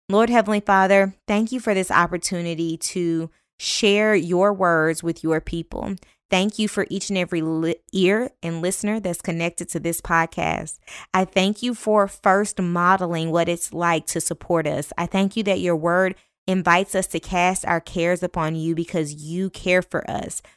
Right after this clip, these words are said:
You will support us. You are there for us. You show up for us. You do life with us. You see us, and you are present with us. And we thank you for that,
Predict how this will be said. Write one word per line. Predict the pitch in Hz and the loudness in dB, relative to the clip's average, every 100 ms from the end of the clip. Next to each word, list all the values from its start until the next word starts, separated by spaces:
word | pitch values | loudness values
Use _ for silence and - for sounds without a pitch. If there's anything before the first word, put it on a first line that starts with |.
| _ - | _ -4
You | 185 202 | 0 2
will | 180 180 196 | 4 4 6
support | 214 - 190 - 160 - | 4 2 -2 -2 -2 -2
us. | 104 - - | -6 -6 -4
You | 180 180 | -2 2
are | 185 | 2
there | 165 160 170 170 | 0 2 2 2
for | - 175 170 | -2 -2 0
us. | 147 143 165 170 | 0 -2 -2 -4
You | 165 | -6
show | - 160 - | 0 -2 2
up | 165 185 | 0 0
for | - 220 | -2 -2
us. | 202 208 226 - - | 2 0 -2 -8 -6
You | 170 | -4
do | 165 170 | -2 -2
life | 147 160 185 - | 2 2 2 0
with | 185 | -4
us. | 185 190 185 | 0 -2 -2
You | 170 160 | -6 -6
see | - - 202 208 | -6 -4 -2 -2
us, | - 208 214 - | 0 -2 -2 -4
and | 185 180 | -4 -2
you | 185 | 0
are | 175 | 0
present | - - 202 202 208 - | -2 0 0 2 -2 -2
with | 170 175 | -4 -2
us. | 143 139 - - - - - | -2 -2 -4 -12 -18 -18 -2
And | 190 | 2
we | 196 | 2
thank | 202 185 190 214 | 2 0 -2 -2
you | 233 | -4
for | 226 - 196 170 - | -4 0 2 2 0
that, | 160 151 190 190 - | -6 -2 2 2 0